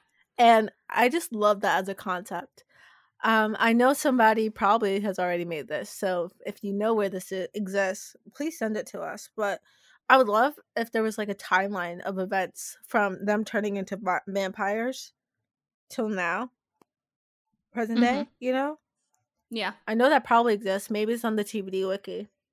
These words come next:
Speaker 1: Um,
Speaker 2: It's probably on the T V D wiki somewhere.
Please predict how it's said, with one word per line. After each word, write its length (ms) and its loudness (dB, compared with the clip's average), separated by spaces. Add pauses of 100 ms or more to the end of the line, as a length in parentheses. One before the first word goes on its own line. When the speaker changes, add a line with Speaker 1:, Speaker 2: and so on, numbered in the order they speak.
(420)
Speaker 1:
Um, 560 -2
Speaker 2:
It's 520 -4 (240)
probably 280 4
on 140 -2
the 60 -8
T 160 -4
V 100 -2
D 140 -2
wiki 260 -2
somewhere. 440 0